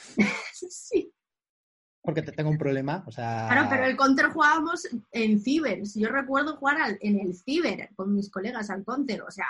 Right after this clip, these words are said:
Speaker 1: hace doscientos mil años. Lo que me hace gracia es, es ver cómo ha perdurado y cómo se juega ahora de una forma completamente distinta, porque antes, eh, es que era un evento social.
Speaker 2: Sí.
Speaker 1: Es que íbamos para, para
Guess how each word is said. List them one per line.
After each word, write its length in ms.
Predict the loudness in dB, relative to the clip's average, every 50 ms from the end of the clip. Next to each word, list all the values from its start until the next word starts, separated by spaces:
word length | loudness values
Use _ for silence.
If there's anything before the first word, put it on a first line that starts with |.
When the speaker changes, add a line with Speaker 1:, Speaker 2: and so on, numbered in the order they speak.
| -6 -4
Speaker 1:
hace 400 | -2 -2 -2 -2 -2 -4 -4 -4 0
doscientos 640 | 2 4 4 4 2 2 2 2 2 0 0 0 2
mil 160 | 2 2 2 2
años. 340 | 2 2 0 0 0 -2
Lo 100 | -2 -4
que 80 | -4 -4
me 120 | -4 -4 -4
hace 140 | -6 -8 -8
gracia 300 | -6 -6 -6 -4 -6 -8
es, 180 | -8 -10 -10 -6
es 260 | -4 -2 -2 -2 0 0 2
ver 360 | 2 2 2 0 -2 -6 -8 _
cómo 280 | -4 -2 0 0 2
ha 280 | 2 2 2 2 0 0 -2
perdurado 540 | -2 -2 -2 -2 -2 0 0 0 0 0 -2
y 100 | -4 -2
cómo 340 | 2 4 4 4 2 0 _ _ _ _ _ _ _
se 180 | _ -8 -8 -6
juega 240 | -4 -2 0 0 0
ahora 180 | 0 0 -2
de 60 | -2 -2
una 140 | -4 -4 -4
forma 160 | -6 -8 -6
completamente 580 | -6 -6 -6 -6 -6 -4 -4 -2 -4 -4 -4
distinta, 680 | -4 -4 -4 -6 -6 _ -4 -2 -2 -2 -2 -4 -6 -8
porque 200 | -10 -12 -10 -6 -4
antes, 380 | -4 -4 -4 -8 -10 -12 -14 -10 -8
eh, 400 | -6 -6 -6 -8 -12 -14 -16 -18 _ _ _ _ _ _ _ _ _
es 140 | -4 -4 -2
que 80 | 0 0 -2 -2 -2
era 200 | -2 0 0 2
un 180 | 2 2 2
evento 380 | 0 0 2 2 2 2 0 -2
social. 540 | -4 -4 -4 -2 0 0 2 2 0 -2 -4 -8 _ _ _ _ _ _ _ _ _ _ 2
Speaker 2:
Sí. 100 | 2 2
Speaker 1:
Es 140 | 2 0 -2
que 120 | 0 2
íbamos 460 | 2 4 4 4 4 2 2 0 0
para, 360 | 0 0 2 2 0 -2 -4 _ _ _ _ _
para 340 | 0 2 2 2 0 -4